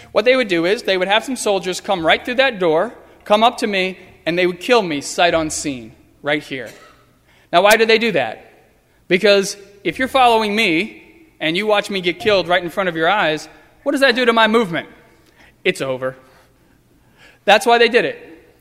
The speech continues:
Now, this level of brutality, it's kinda hard for us to understand, because if something like that were to happen today, what would we do?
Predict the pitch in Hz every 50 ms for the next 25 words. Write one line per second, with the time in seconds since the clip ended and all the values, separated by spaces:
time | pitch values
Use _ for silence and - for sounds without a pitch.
0 | _ _ _ _ - - - - 208 214 214 220 214 214 247 240 233 226 226 233
1 | 254 262 285 302 349 294 262 233 196 233 220 - - 220 196 202 208 196 175 160
2 | 147 139 135 135 - - - - _ _ 185 185 - - 233 262 311 330 277 233
3 | 247 233 220 214 - - 214 208 165 170 170 - - - 208 - 196 196 190 196
4 | - - - 262 262 233 190 175 196 190 - 214 196 - - - - _ - 233
5 | 220 320 311 330 311 294 277 254 233 233 226 220 214 208 202 208 202 - 208 190
6 | - 196 180 240 285 262 185 185 196 214 - - - - - _ _ _ _ _
7 | _ _ _ - 240 247 247 240 240 247 247 254 339 349 233 160 135